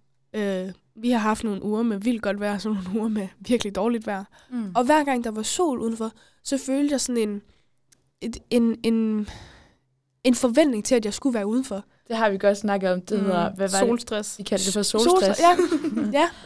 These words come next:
Speaker 1: ja. Jeg har et eller andet med, at jeg, jeg gerne vil være udenfor, fordi jeg vil gerne være brun, fordi, åh, jeg vil gerne vise, at jeg har været udenfor og sådan noget.
Speaker 2: Mm.
Speaker 1: Og så kom jeg til at tænke på,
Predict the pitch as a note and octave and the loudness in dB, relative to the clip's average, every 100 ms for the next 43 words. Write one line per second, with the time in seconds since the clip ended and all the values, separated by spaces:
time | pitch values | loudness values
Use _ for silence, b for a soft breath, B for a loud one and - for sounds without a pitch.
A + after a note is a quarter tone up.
0 | - A#3+ - B - C#4 D4+ C#4+ C#4 C#4+ | -6 -4 -4 B 2 4 6 4 4 4
1 | - A#3 A3+ G#3+ - A#3 A#3 C4 C4+ A#3+ | 2 2 2 0 2 0 2 2 2 2
2 | - C#4 D#4 A#3+ A3 A3+ G#3+ G#3 A#3+ B3+ | 4 2 4 0 0 -2 -2 0 2 2
3 | A#3 - - D#4 A#3 G3+ A3 A3 - B3+ | 0 -4 4 4 4 -2 -2 -2 0 0
4 | A3 A3 G#3+ A3+ A3 B3+ C#4 B3+ G#3+ G#3 | 0 -4 -4 -2 2 2 4 2 0 -2
5 | G3+ G3 A#3 B3 B3+ G3 G3+ - G#3+ F#3+ | -4 -4 0 0 -2 -6 -8 -8 -8 -8
6 | B G#3+ G#3 G#3 C4 E4 E4 D4 D4 C#4+ | B -10 -10 0 2 2 0 -2 -2 -2
7 | D4+ D4+ C4+ | 0 0 0